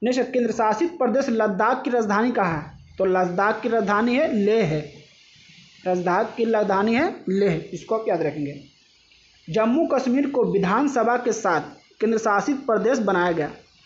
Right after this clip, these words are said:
विधानसभा के साथ। अब जम्मू कश्मीर विधानसभा का कार्यकाल पाँच वर्ष का होगा। पहले विधानसभा कार्यकाल छः वर्ष का था, लेकिन अब ये पाँच वर्ष का होगा।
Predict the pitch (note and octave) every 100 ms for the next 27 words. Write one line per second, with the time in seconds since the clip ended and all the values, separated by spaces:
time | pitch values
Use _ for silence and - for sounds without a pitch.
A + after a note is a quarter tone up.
0 | _ F3+ F3 F#3 G3+ F#3 F3+ F3+ D3+ D3
1 | C3+ - _ _ _ A3+ A#3+ F#3+ G#3+ B3+
2 | - B3+ B3+ A3+ G3 F#3 A#3 A#3+ A3+ A3+
3 | A3 G#3+ G3+ G3+ A3+ A#3+ F#3+ F#3 F3+ E3
4 | - D#3 D3+ C#3+ C#3 - - - - _
5 | G3 G3+ B3+ G#3+ A3+ B3+ B3+ B3+ A#3 A3
6 | A3+ B3 B3 A3+ A3+ - G3+ F3 D#3+ F3+
7 | F#3+ A3 C#4+ G#4 - G#3+ C4+ - F3+ F3+
8 | F3 D3 - D3+ C#3+ C#3